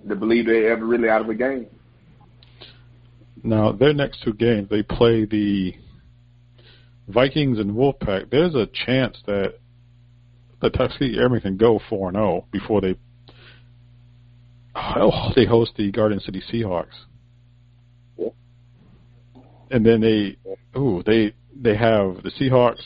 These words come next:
Speaker 2: they have the Blackhawks, and they have Yaw. So there's a good chance that they could start four and oh and then have three hard games, and then they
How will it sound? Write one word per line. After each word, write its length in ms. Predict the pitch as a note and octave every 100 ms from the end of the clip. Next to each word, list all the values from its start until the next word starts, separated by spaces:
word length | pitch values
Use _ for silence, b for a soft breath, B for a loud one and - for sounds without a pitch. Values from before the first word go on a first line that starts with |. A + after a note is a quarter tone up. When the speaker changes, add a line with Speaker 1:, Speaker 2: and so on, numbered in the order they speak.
| -
Speaker 2:
they 80 |
have 140 | G#2 G2
the 80 | F#2
Blackhawks, 520 | A2 A2+ A2 G#2+ -
and 80 | G2
they 60 |
have 180 | F#2 F2
Yaw. 320 | G2 G2+ E2 - b b b b b _
So 360 | - A#2 G2+ - - B -
there's 300 | G#2 B2 F3
a 80 | D#3
good 220 | A#2+ D3
chance 380 | - C3+ C3+ -
that 300 | A#2+ G#2 G2+ - _ _ _ _ _ _ _ B B B B B B B _ - -
they 80 | C3+
could 120 | B2
start 260 | - D#3 -
four 180 | D3+ C#3+
and 80 | B2
oh 360 | A2+ G2 G2+ A2+
and 160 | A#2
then 600 | A#2 A2+ G#2 G#2 - - -
have 280 | - A#2 -
three 180 | C3+ C#3
hard 280 | A#2 B2 A2
games, 380 | G#2+ G2+ F2+ - - -
and 180 | A#2
then 160 | A2 A2
they 140 | G#2+